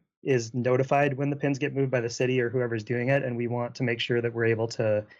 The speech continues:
accurately portray all that information so that when people show up to play, they can, you know, look at your disc and be like, "Yep, it's in the B position. I'm gonna go throw at the B position." And not only that, but it'll make your stats a bit more accurate since we'll actually know you played from, you know, the short tee to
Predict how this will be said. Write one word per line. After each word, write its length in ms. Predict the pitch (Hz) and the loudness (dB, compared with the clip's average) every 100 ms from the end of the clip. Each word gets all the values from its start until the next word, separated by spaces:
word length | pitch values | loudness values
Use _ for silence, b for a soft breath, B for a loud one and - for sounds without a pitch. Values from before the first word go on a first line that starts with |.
| B _ | B _
accurately 480 | 135 135 135 127 117 | -2 0 2 2 0
portray 520 | 113 127 113 - 117 | -4 -4 -4 -2 -2
all 120 | 110 110 | 0 -2
that 120 | 110 | -2
information 580 | 107 113 107 110 110 104 | -4 -2 -2 -2 -4 -4
so 160 | - | -2
that 100 | 110 | -2
when 100 | 117 | -2
people 220 | 117 123 | 0 2
show 180 | 113 123 | 2 2
up 140 | 110 - | 0 -2
to 100 | 120 | -4
play, 440 | - 110 107 107 b b b _ | 2 4 4 2 b b b _
they 120 | - 120 | -2 -2
can, 380 | 120 110 110 117 | 0 -2 -4 -4
you 100 | 123 | -2
know, 120 | 110 | 0
look 200 | 120 131 | 0 0
at 140 | 139 | -4
your 140 | 131 120 | -4 -2
disc 180 | 113 - | -2 -2
and 60 | |
be 80 | 120 | 0
like, 140 | 120 | 0
"Yep, 180 | 143 165 | 2 0
it's 120 | - | -2
in 60 | 135 | -6
the 60 | 123 | -4
B 120 | 127 | -6
position. 520 | - 123 - 127 120 | -8 -8 -4 -4 -4
I'm 100 | 117 | -6
gonna 120 | 104 | -6
go 100 | 104 | -6
throw 160 | 110 120 | 0 0
at 80 | 113 | 0
the 40 | |
B 120 | 113 | -4
position." 480 | 107 110 110 107 107 B B - | -4 -6 -4 -4 -6 B B -2
And 80 | 123 | 2
not 160 | 120 | 4
only 200 | 117 113 | 2 2
that, 240 | 113 117 113 | 2 2 2
but 100 | 117 | 0
it'll 140 | 113 | 0
make 200 | 113 110 | -2 -2
your 120 | 127 | -4
stats 500 | - 123 113 110 - | -2 2 2 0 -4
a 40 | 113 | 0
bit 180 | 120 | 0
more 120 | 120 113 | 2 2
accurate 560 | 117 117 110 110 113 | 2 0 -4 -6 -8
since 240 | - 113 110 | -6 -4 0
we'll 120 | 117 | 0
actually 240 | 113 117 | 0 0
know 380 | 110 107 107 107 b b b | 2 4 4 2 b b b
you 100 | 123 | -4
played 300 | 117 113 110 | 2 2 2
from, 180 | 113 117 | 2 -2
you 60 | 113 | -2
know, 80 | 113 | -4
the 80 | |
short 280 | 127 - 120 | -2 0 -2
tee 220 | - 113 | -2 -6
to 440 | 107 - 107 104 | -6 -4 -2 -2